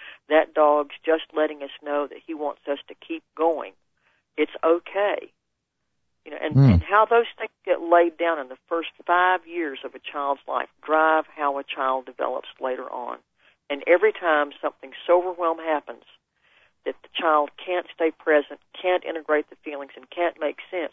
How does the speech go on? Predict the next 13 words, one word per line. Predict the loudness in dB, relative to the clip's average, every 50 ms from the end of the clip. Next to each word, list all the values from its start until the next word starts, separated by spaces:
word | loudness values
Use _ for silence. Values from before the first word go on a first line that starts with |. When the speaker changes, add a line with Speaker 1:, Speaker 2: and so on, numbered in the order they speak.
| _ -10
Speaker 1:
this | -10 -8 -8 -6
is | -2 0
all | 0 0 2
risking | 0 -2 -4 -6 -12 -16 -14
connection. | -12 -10 -6 -6 -6 -6 -6 -10 -16 -18 -18 _ _ _ _ -20 -20 -20 -18 _ 0
Development | 0 4 6 6 6 6 6 2 0 -6 -8 -8 -10 -14 -12 -6
stalls | 0 4 4 6 6 6 4 2 0 -6 -10 -14 _ _ _ _ _ _ _ _ _ _ -14
until | -14 -10 -2 0 0 2
that | 4 4 2 2 0
injury | -8 -8 -8 -8 -10 -10 -10 -10 -10 -12 _ _ _ _ _ _ _ _ _ _ _ _ _ _ -20
is | -18 -18 -12 -12
healed. | -10 -10 -10 -12 -14 -20 _ _ _ _ _ _ _ _ _ _ _ _ _ _ _ _ _ _ _ -8 0 2
Speaker 2:
Okay. | 2 2 4 4 6 6 6